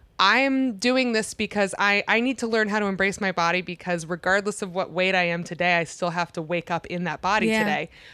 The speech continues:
Speaker 1: But I was sa-, which is like a, sure, that's a profound or thoughtful thing, right? Whatever. I just said my own words were profound.
Speaker 2: Yep,
Speaker 1: Did you
Speaker 2: you're
Speaker 1: notice
Speaker 2: a
Speaker 1: that?
Speaker 2: profound woman.
Speaker 1: <laughs> Someone's gotta say it. I'm saying it about myself.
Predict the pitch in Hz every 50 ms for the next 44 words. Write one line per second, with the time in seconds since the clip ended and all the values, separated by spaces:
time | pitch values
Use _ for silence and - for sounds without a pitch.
0 | - _ - 233 226 240 254 262 294 294 269 233 - - - 233 - 233 214 175
1 | 208 269 - 302 285 - - 240 226 220 - 208 196 190 - - - - - -
2 | - - _ _ _ _ - - - - - 359 381 302 190 170 175 175 - 196
3 | - - - - 196 - - - 196 196 208 208 190 185 175 - - 202 196 190
4 | - - - 180 - - 202 185 175 160 156 156 160 165 185 208 226 - - 190
5 | 196 190 196 185 160 175 180 185 - _ _ - - - - - - 190 180 185
6 | - - 196 175 170 165 160 156 156 156 151 151 - 151 151 - - - - 156
7 | - 320 349 349 349 330 - - - 339 349 349 349 359 - - - 349 339 320
8 | 233 233 359 339 339 339 349 349 339 302 262 233 226 226 226 233 233 247 403 -
9 | - - - - 466 539 554 554 480 349 - 294 262 240 226 226 - - - 240
10 | 226 226 214 226 226 220 - - 311 370 359 - - 269 233 233 226 233 226 -
11 | 254 254 247 269 311 320 - - - 349 294 214 165 - - -